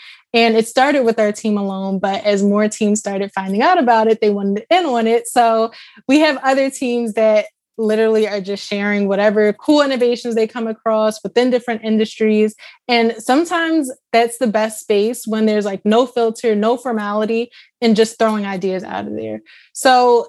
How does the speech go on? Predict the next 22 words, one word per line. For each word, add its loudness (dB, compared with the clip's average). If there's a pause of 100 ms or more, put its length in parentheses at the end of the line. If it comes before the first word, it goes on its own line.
it's -2
a 2
little 2
bit 4
of -2 (300)
that 2
along 2
with 2
engaging 0
with -8
the -10
industry -4
experts -4
so -10
that 0
we -2
can -8
stay -6
ahead -6
of -10
the -10
curve. -14